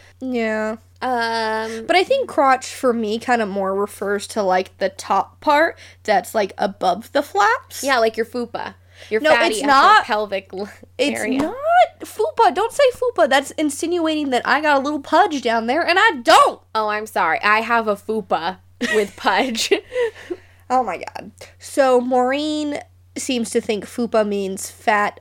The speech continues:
Speaker 1: upper pelvic area.
Speaker 2: It's fatty upper pelvic area. I read
Speaker 1: But
Speaker 2: it on Cosmo.
Speaker 1: No, it's fat upper pussy area.
Speaker 2: Oh my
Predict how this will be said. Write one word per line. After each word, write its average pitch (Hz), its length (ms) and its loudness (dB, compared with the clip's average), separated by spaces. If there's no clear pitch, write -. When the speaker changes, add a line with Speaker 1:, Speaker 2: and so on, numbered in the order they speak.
Speaker 1:
upper 208 400 -2
pelvic 220 600 2
area. 277 540 4
Speaker 2:
It's - 100 -8
fatty 220 480 0
upper 220 320 -6
pelvic 330 480 -8
area. 151 260 -8
I 233 120 0
read 240 160 4
Speaker 1:
But 233 160 8
Speaker 2:
it - 80 4
on 330 80 -2
Cosmo. 240 880 -2
Speaker 1:
No, 254 320 4
it's - 180 0
fat 320 300 6
upper 254 200 2
pussy 214 520 -4
area. 101 500 -2
Speaker 2:
Oh 294 80 2
my 202 220 -2